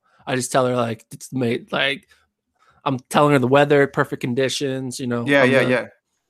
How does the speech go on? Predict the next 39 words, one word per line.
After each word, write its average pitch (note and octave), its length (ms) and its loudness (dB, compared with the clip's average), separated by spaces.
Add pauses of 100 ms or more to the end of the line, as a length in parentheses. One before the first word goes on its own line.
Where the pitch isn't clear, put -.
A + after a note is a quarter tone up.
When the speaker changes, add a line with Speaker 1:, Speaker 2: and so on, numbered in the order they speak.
(280)
Speaker 1:
I'm B2+ 160 0
the, B2 420 0 (460)
I'm C#3 80 -4
the C3 60 -2
hype B2+ 180 -4
man. - 240 -12 (220)
That's C#3+ 140 -8
my C3 100 -8
job. - 300 -10
And D3+ 140 0
equipment C3 340 0
manager. C3+ 460 -8
I - 80 -12
carry B2+ 260 0
all A#2+ 100 -2
of - 80 -10
her C3+ 60 -12
stuff. - 420 -16 (420)
Speaker 2:
Okay. A#2+ 360 -8 (140)
Speaker 1:
Like C#3 160 -6
a C3 40 -2
water B2+ 260 2
bottle C3 300 2
or B2+ 80 2
a B2 60 0
yoga B2 280 0
mat, A#2+ 320 -4
all C3 140 -10
that, C3 120 -14
Speaker 2:
What? D#3+ 220 4
Speaker 1:
all - 40 -6
that - 60 -10
Speaker 2:
Who's - 40 -8
Speaker 1:
good G#3 120 0
Speaker 2:
the G#3+ 60 -2
Speaker 1:
stuff. G3+ 120 0
Speaker 2:
number G3 180 2
one E3 200 0
seed D3+ 440 -8